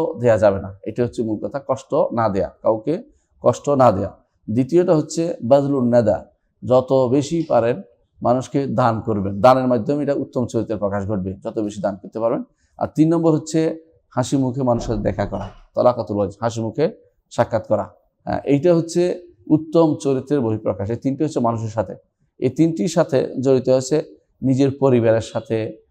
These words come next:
নিজের পিতামাতার সাথে, আত্মীয় স্বজনের সাথে এবং বন্ধু বান্ধবীদের সাথে এবং ছো-, ছোট বাচ্চাদের সাথেও উত্তমভাবে কথা বলা, সুন্দরভাবে কথা বলা। প্রত্যেকটি, আহ, প্রত্যেকের সাথে এইভাবে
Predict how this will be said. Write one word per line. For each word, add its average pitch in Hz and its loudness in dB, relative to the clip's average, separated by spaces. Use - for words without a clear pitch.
নিজের 117 2
পিতামাতার 113 2
সাথে, 113 -4
আত্মীয় 113 -2
স্বজনের 113 -4
সাথে 117 -4
এবং 127 6
বন্ধু 120 4
বান্ধবীদের 113 2
সাথে 113 -4
এবং 160 2
ছো-, 156 -10
ছোট 160 -2
বাচ্চাদের 139 2
সাথেও 110 -4
উত্তমভাবে 127 2
কথা 107 -2
বলা, 98 0
সুন্দরভাবে 117 2
কথা 107 -2
বলা। 101 0
প্রত্যেকটি, 147 -2
আহ, 120 6
প্রত্যেকের 175 2
সাথে 143 -4
এইভাবে 135 0